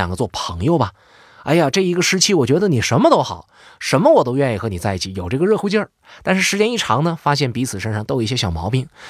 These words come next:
慢慢的就疏远了。这是一个交往的一个常态。啊，经过蜜月期之后，你们还能相处得很好，这才有可能成为真朋友啊，变成一生一世的好朋友。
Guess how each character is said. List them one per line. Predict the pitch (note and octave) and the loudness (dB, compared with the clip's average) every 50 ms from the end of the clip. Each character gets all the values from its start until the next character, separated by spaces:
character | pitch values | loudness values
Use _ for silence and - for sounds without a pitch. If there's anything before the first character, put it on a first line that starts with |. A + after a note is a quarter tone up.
| - - - | -20 -8 -2
慢 | D#3+ D#3+ D#3 | 0 2 4
慢 | C#3+ D3 D3+ F#3 G3 G3+ | 4 4 2 2 0 0
的 | F3+ C3 | -2 -2
就 | G#2 G2+ F2+ | -2 -4 -4
疏 | E2+ - - G2 F#2 | -4 -6 -6 -4 -4
远 | F2+ D#2+ | -4 -6
了。 | D#2+ - - - - _ - | -8 -12 -18 -20 -20 _ -4
这 | - F3 | -2 -2
是 | D#3 E3 D#3+ | 0 0 -2
一 | D#3+ E3 | -2 -2
个 | F3+ D#3 - - - - - | -4 -4 -4 -8 -18 -16 -6
交 | - - G3 G#3 | 0 2 2 4
往 | G3+ D3+ F#2+ | 4 2 0
的 | F2 G2 | -2 -4
一 | A#2 C#3 D3 | -8 -8 -8
个 | D#3+ - | -8 -8
常 | - - - - F2+ C#3+ | -8 -8 -10 -10 -8 -8
态。 | - - - - _ _ _ _ _ _ _ _ _ _ _ _ _ _ _ _ _ _ _ _ | -8 -10 -10 -12 _ _ _ _ _ _ _ _ _ _ _ _ _ _ _ _ _ _ _ _
啊， | - A#2+ B2 | -6 -4 -2
经 | - C4+ C#4+ C#4+ | 0 0 2 2
过 | C4 A#3+ | 2 2
蜜 | A#3+ B3+ B3+ | 2 0 2
月 | B3 A3+ G#3+ | 2 2 2
期 | - - A#3 A3 | 2 -2 -6 -4
之 | G3+ A3+ | -4 -4
后， | G#3+ - G3+ E3+ | -2 0 0 0
你 | C#3+ B2+ | 0 -2
们 | C#3 C#3+ | -2 -2
还 | - - C#3+ A#3+ | 2 2 2 4
能 | C#4 B3 A#3 G#3 | 4 2 0 0
相 | - G3+ G3+ | 0 0 0
处 | F3+ B2 G#2+ | -2 0 0
得 | G#2+ G2 | 0 0
很 | A2 G#2+ F#2+ | 0 -2 -4
好， | F2+ E2 - - - - - - - - - _ _ | -6 -8 -10 -12 -18 -20 -20 -20 -20 -20 -20 _ _
这 | - D#4 C#4+ | 0 0 0
才 | - D3+ B2 | 2 0 0
有 | G2 F#2 G2 | 0 0 0
可 | G2+ - - | -2 -4 -6
能 | E2+ D#2+ E2+ E2+ | -6 -6 -6 -6
成 | - F#2 F2+ | -6 -6 -6
为 | F#2 | -4
真 | F2+ - A2 A2 | -2 -2 -2 -2
朋 | G#2+ E2+ D#2+ D#2+ | -4 -6 -10 -14
友 | F#2 - _ _ _ _ | -16 -20 _ _ _ _
啊， | - G2 | -8 -4
变 | F2+ A#2 G#2+ | -4 -4 -4
成 | F2 F#2+ G#2 | -4 -4 -4
一 | A2 G#2 | -4 -2
生 | - A#2+ A#2 A2+ | -2 -2 -2 0
一 | A2+ | -2
世 | A2 - B2 | -2 -2 -4
的 | G#2 F#2 | -6 -6
好 | - - - | -6 -8 -8
朋 | - - F2+ F#2 | -8 -6 -6 -6
友。 | G#2 - | -6 -8